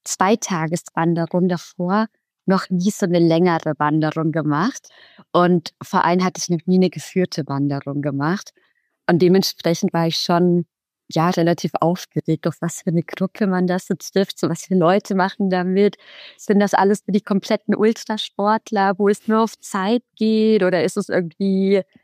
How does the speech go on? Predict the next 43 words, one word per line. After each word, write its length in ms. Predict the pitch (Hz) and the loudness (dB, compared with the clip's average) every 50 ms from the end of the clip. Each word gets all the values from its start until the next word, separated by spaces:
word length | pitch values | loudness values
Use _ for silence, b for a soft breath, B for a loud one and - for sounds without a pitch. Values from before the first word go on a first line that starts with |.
| b b b b b | b b b b b
hat 120 | - 208 - | -4 -2 -2
man 100 | 185 190 | 0 0
da 100 | 208 202 | 2 2
doch 140 | 202 202 | 2 0
eher 160 | 202 - 190 190 | 0 0 -2 0
so 140 | - 214 | 0 2
Leute, 220 | 185 190 202 202 202 | 2 2 0 0 -2
die 80 | - | -2
man 120 | 185 196 - | -2 -2 -2
irgendwie 280 | - 151 185 156 151 - | -2 -4 -6 -8 -8 -4
durchschleppen 760 | - 190 220 247 - - - - 220 214 208 - - 220 208 | 0 0 0 0 0 -4 -4 -2 -2 -4 -2 0 0 2 4
muss 280 | 208 214 214 220 - 208 | 4 4 2 2 0 -2
und 100 | 180 - | -2 -2
kann 140 | 196 196 | -2 -2
vielleicht 260 | 185 - 190 190 185 - | 0 0 -2 -2 0 0
gar 120 | 185 180 | 0 0
nicht 140 | 196 196 - | 0 -2 -4
sein 120 | - 175 | -6 -6
eigenes 400 | - - 170 170 190 180 175 - | -4 -4 -2 -2 -2 -2 -4 -6
Tempo 460 | - - - 180 185 202 - - 247 | -10 -10 -6 -4 -4 -4 -4 -4 -6
gehen 300 | 208 - - 220 226 226 233 | -4 -2 -2 0 0 2 0
und 120 | 226 214 | 0 -2
so 160 | - - 226 | -2 -6 -6
weiter? 480 | 208 214 214 226 233 233 - - 254 262 B B B B B B B B B B B _ | -4 -2 -2 -2 -4 -6 -6 -4 -4 -4 B B B B B B B B B B B _
Und 400 | - 185 180 180 185 180 - - - - _ _ _ _ _ _ _ _ _ - | 2 2 4 4 4 2 0 -4 -10 -20 _ _ _ _ _ _ _ _ _ -2
bei 160 | 180 180 170 | 0 2 4
uns 240 | 180 190 214 - - | 4 2 2 2 -2
hat 140 | 190 - | -6 -8
sich 120 | - - - | -10 -10 -10
das 140 | - 175 - | -10 -8 -6
dann 140 | - 190 - | -4 -4 -2
eigentlich 360 | - 165 170 185 190 - - - | 0 0 0 0 0 -2 -4 -4
relativ 560 | 170 165 175 180 - - 196 180 156 - - _ _ _ _ _ _ _ _ | -2 -2 -2 -2 -2 -2 -4 -4 -4 -6 -12 _ _ _ _ _ _ _ _
gut 360 | - - 185 185 208 208 - | -2 2 4 4 4 2 0
zusammengesetzt. 1080 | - - 170 151 139 156 151 156 156 156 156 151 - 143 - - 156 156 - - - 160 | -4 -4 -2 0 0 2 2 4 4 4 4 2 0 -4 -6 -6 -6 -6 -6 -6 -8 -8
Also, 340 | 160 139 160 160 160 165 156 _ _ _ _ _ _ _ _ _ - | -6 -2 0 0 0 0 -2 _ _ _ _ _ _ _ _ _ -2
ja, 120 | 147 165 | -2 -2
ich 100 | 175 - | 0 -2
glaube, 160 | - 175 170 | -2 -4 -4
fünfzehn 440 | 160 - - 185 180 - - - 175 | -4 -2 -2 -4 -4 -4 -2 -2 0
Leute 340 | 156 156 156 170 185 - - - | 0 0 -2 -2 -4 -6 -8 -4
waren's 280 | 220 220 226 226 - | -2 0 0 -2 -2
ungefähr. 680 | - 220 226 226 226 226 - - - 233 220 226 233 | -2 -2 0 0 0 -2 -6 -8 -4 -2 0 0 0